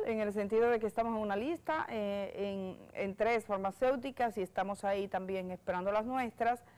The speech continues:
Hay países que ni siquiera han encargado. Dos países de América Latina no tienen ninguna expectativa porque no han hecho encargo de vacunas. Simplemente se acogen a lo que la O P S les entregue, que como les digo,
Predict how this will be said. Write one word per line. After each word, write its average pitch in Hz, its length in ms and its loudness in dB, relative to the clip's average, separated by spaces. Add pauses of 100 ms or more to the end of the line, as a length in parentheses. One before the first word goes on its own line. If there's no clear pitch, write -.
(380)
Hay 262 200 6
países 294 440 2
que 254 100 2
ni 233 100 0
siquiera 240 360 0
han 226 220 -4
encargado. 160 600 0
Dos 254 280 4
países 214 340 0
de 202 60 2
América 185 340 0
Latina 247 480 0 (960)
no 196 260 0
tienen 208 300 2
ninguna 214 260 0
expectativa 233 640 0 (440)
porque 208 240 4
no 214 80 2
han 220 100 0
hecho 220 220 0
encargo 202 340 2
de 208 80 6
vacunas. 160 640 -2 (200)
Simplemente 220 680 -2
se 196 140 -2
acogen 240 480 0
a - 80 -2
lo 180 120 0
que 175 120 -2
la 170 100 4
O 170 100 0
P 180 220 -2
S 180 180 -6
les 175 120 -4
entregue, 214 400 -4
que 185 180 -6
como 185 260 -6
les 190 200 -6
digo, 196 340 -2